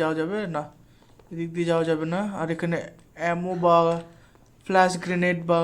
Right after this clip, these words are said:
এমনি গ্রেনেড কিছুই নাই। ওকে, no problem। ওকে, তো এখন আমাকে সিঁড়ি বেয়ে সম্ভবত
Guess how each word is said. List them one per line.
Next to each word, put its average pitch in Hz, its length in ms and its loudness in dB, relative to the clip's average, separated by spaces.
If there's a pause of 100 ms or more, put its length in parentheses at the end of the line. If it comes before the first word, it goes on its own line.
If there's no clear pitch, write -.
(140)
এমনি 175 180 0 (100)
গ্রেনেড 175 400 0
কিছুই 190 320 -6
নাই। 143 100 -4 (1040)
ওকে, 175 340 -12 (320)
no 165 100 -6 (400)
problem। 175 460 -2 (1000)
ওকে, 170 160 0 (280)
তো - 120 -4
এখন 185 180 -2
আমাকে 185 220 -4
সিঁড়ি 220 260 2
বেয়ে 202 160 0
সম্ভবত 196 220 -2